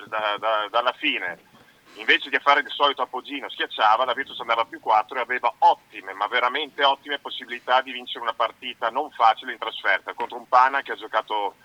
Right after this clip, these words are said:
soprattutto nel secondo tempo molto bene a basket, e purtroppo non è andata così. Ha perso una palla in maniera banalissima nel supplementare, che è costato un due più uno a favore del Panathinaikos. Ripeto,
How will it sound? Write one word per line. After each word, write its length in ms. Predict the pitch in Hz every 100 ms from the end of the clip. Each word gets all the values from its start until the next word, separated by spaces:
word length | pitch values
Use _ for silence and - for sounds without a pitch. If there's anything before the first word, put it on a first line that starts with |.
| _ _
soprattutto 460 | 117 135 135 139
nel 140 | 127 113
secondo 320 | 117 120 113
tempo 280 | 127 120 120
molto 300 | 120 113 110
bene 180 | 113
a 60 | 107
basket, 680 | 95 85 - 87 - 92 90 _ 92 - - _
e 120 | 135
purtroppo 460 | 165 170 147 - 170
non 140 | 156
è 40 |
andata 260 | 117 110 110
così. 360 | 143 143 117 78 _ _
Ha 100 | -
perso 300 | 131 123 131
una 140 | 120
palla 680 | - 131 127 120 113 104 92 - - - _ _
in 100 | 107
maniera 800 | 120 131 139 131 120 107 98 90 _ _ _ _ _
banalissima 960 | 123 127 131 156 151 - 117 107 95
nel 180 | 92 101
supplementare, 760 | - 127 117 120 120 135 131 117
che 60 |
è 40 | 107
costato 360 | 107 - 120 127
un 80 | 110
due 160 | 117 -
più 140 | 117
uno 180 | 123 113
a 40 | 101
favore 240 | 101 107
del 100 | 107
Panathinaikos. 960 | 110 107 160 151 117 120 - 151 - 165 151 85 _ _ _ -
Ripeto, 640 | 110 120 151 123 110 92